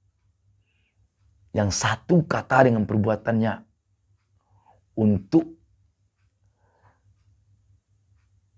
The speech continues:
mengabdi kepada seluruh rakyat tanpa kecuali. Apakah rakyat yang memilihnya dulu, atau rakyat yang tidak memilihnya, atau rakyat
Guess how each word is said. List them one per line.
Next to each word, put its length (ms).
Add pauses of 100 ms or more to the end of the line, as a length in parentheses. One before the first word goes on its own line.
(160)
mengabdi 720
kepada 720
seluruh 720
rakyat 400
tanpa 400
kecuali. 560 (640)
Apakah 720
rakyat 240
yang 160
memilihnya 640
dulu, 400 (480)
atau 320
rakyat 480
yang 80
tidak 320
memilihnya, 800 (720)
atau 320
rakyat 260